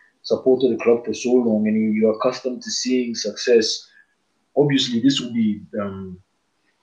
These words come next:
difficult to digest. It will be tough to swallow and see that,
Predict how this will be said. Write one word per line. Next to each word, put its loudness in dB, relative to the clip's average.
difficult 0
to -6
digest. 0
It -2
will 0
be 0
tough 0
to -10
swallow 2
and -4
see -2
that, 0